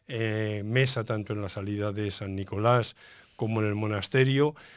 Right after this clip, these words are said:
en la cual, pues, pretendemos, mm, visualizar Cáritas, hacer ver a la gente, pues, todos los programas, lo que hacemos, lo que realizamos,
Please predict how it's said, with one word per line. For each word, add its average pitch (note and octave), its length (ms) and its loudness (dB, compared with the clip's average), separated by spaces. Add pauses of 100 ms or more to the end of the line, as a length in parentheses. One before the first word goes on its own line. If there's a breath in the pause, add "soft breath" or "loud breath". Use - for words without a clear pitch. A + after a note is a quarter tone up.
(200 loud breath)
en G#2 180 -4
la G2 120 -4
cual, A#2+ 220 2
pues, B2 160 -4
pretendemos, A#2 800 0
mm, G2+ 520 -10
visualizar A2+ 640 0
Cáritas, F#2 540 -12
hacer A2+ 280 -4
ver A#2 280 4
a G#2 60 -2
la F#2+ 80 -8
gente, A2 380 -4
pues, G#2 160 -8
todos G2 220 -6
los F#2+ 160 -8
programas, B2+ 880 2
lo F#2+ 200 -10
que G2 100 -10
hacemos, B2+ 520 2
lo G#2+ 140 -8
que G#2 100 -12
realizamos, B2 840 0